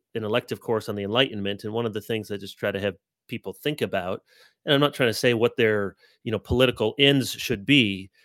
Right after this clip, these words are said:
but there's, there's two fundamentally different sort of questions we can ask with politics. One question is, what great things could we accomplish if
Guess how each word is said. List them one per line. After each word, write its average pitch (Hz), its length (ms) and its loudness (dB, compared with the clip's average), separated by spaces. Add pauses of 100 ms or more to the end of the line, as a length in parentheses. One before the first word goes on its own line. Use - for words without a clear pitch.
(200)
but 143 100 -2
there's, 156 300 0
there's 135 240 0
two 180 320 4 (160)
fundamentally 143 640 0
different 131 520 -2
sort 120 180 -2
of 104 80 -6
questions 117 480 -4
we 110 80 -6
can 104 160 -6
ask 104 440 -4
with 104 320 -8 (200)
politics. 110 680 -6 (420)
One 160 260 2
question 120 480 2
is, 98 280 -4 (720)
what 156 640 6
great 143 480 2
things 135 460 2
could 120 160 -2
we 113 160 2
accomplish 123 880 -4
if 113 200 2